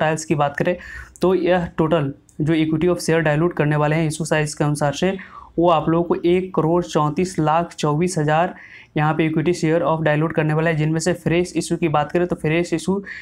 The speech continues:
होगा एक करोड़ ग्यारह लाख छियासी हज़ार equity of share यहाँ पे फ्रेश इशू होंगे। और वहीं पे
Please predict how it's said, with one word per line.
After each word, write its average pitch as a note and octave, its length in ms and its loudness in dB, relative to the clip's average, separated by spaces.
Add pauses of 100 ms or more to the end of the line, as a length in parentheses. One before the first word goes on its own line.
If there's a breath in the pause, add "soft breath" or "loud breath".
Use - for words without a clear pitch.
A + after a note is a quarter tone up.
(260 loud breath)
होगा D#3+ 200 4
एक F3 480 -2
करोड़ D#3 340 2
ग्यारह - 1000 -2
लाख D#3+ 380 0 (380)
छियासी D3+ 400 0
हज़ार D3+ 400 0
equity D#3 320 0
of D#3 80 -6
share E3+ 320 0
यहाँ D3 160 0
पे E3+ 120 0
फ्रेश D#3 320 -2
इशू D#3+ 180 -2
होंगे। D#3+ 540 0 (400 loud breath)
और D#3 140 2
वहीं D#3 120 0
पे F#3 100 0